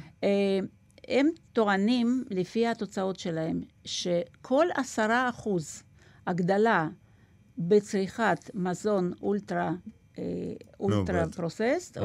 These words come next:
Speaker 2: מהמם.
Speaker 1: מעובד, אה, ושתייה כמובן, מעלה באחת עשרה אחוז, אה, אה, סיכון ל-, לפתח קר-, סרטן במעי הגס.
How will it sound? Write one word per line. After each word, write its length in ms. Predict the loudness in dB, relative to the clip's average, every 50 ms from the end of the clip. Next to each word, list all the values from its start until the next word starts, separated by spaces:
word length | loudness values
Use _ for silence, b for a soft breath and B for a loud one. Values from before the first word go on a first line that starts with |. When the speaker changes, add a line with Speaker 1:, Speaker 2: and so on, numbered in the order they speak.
| 0
Speaker 2:
מהמם. 200 | 0 0 0 0
Speaker 1:
מעובד, 420 | 0 0 -2 -2 0 0 0 2 0 0 -4 -10 B B B B B B B B B B B B _ 0
אה, 40 | 2 2 4 4 2 2 0 -2 -6
ושתייה 800 | -4 -2 -2 -2 -2 -4 -6 -10 -10 -8 -4 -2 0 2 0 0
כמובן, 520 | 0 0 2 2 2 4 4 4 4 4 2 0 -4 b b b b b 0
מעלה 440 | 2 2 4 4 6 6 6 6 6 6
באחת 320 | 4 2 2 2 -2 -2 -2
עשרה 240 | -2 -2 -2 -2 -2
אחוז, 520 | -2 -2 -2 0 2 2 0 -2 -6 -14 -10 -6
אה, 60 | -4 -2 0 0 -2 -2 -4 -8 -8
אה, 40 | -8 -6 -4 -4 -6 -8 -10 -14 -18
סיכון 520 | -10 -4 -4 -4 0 2 2 4 4 4
ל-, 360 | 4 4 2 4 4 2 2 0 -6 -14 _ _ -20 -16 -8
לפתח 640 | -4 -4 -4 -2 -2 -4 -2 0 0 0 0 -2 -4 -10 -12
קר-, 120 | _ -4 -4 -4 -4 -8 -12 -16 -18 -16
סרטן 640 | -12 -8 -6 -6 -6 -8 -12 -6 -2 -2 0 0 0
במעי 320 | -2 -2 -2 -2 -2 -2 -4
הגס. 540 | -4 -4 -2 -2 0 -2 -2 -6 -12 -20